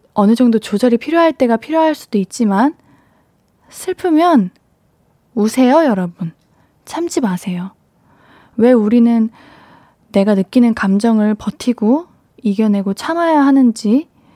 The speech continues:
가끔 의문이 들 때가 있어요. 왜냐면 누군가에게 보여주기 위한 삶을 살아가고 있기 때문이기도 하겠죠.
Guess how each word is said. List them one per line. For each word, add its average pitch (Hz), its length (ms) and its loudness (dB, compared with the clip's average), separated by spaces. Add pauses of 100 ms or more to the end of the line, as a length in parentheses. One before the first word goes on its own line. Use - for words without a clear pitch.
(360)
가끔 - 320 -2
의문이 262 420 6
들 196 180 -4
때가 214 240 -2
있어요. 196 680 -4 (340)
왜냐면 190 480 -2
누군가에게 220 520 0
보여주기 233 600 -2
위한 196 220 -2
삶을 240 320 0
살아가고 285 460 -2
있기 - 180 -10
때문이기도 269 560 -2
하겠죠. 269 560 -6